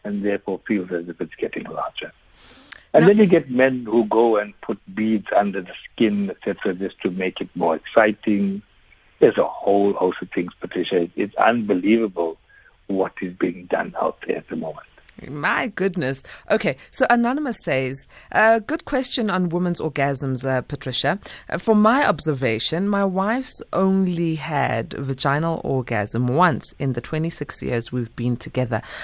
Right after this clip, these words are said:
Speaker 2: Otherwise, it's just regular clitoral orgasms. How can I assist her to have more vaginal orgasms?"
Speaker 1: Okay, so there's two methods, and, and the one was,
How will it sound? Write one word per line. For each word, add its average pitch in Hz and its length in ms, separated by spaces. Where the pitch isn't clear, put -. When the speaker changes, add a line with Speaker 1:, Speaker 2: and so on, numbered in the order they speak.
Speaker 2:
Otherwise, 220 540
it's - 260
just 180 420
regular 143 540
clitoral 127 580
orgasms. 139 720
How 254 180
can 359 160
I 330 140
assist - 480
her 117 300
to 226 160
have 147 200
more 147 300
vaginal 127 500
orgasms?" 110 720
Speaker 1:
Okay, 107 260
so 120 100
there's 131 260
two 220 260
methods, 117 540
and, 101 160
and 104 160
the 101 80
one 113 320
was, 107 180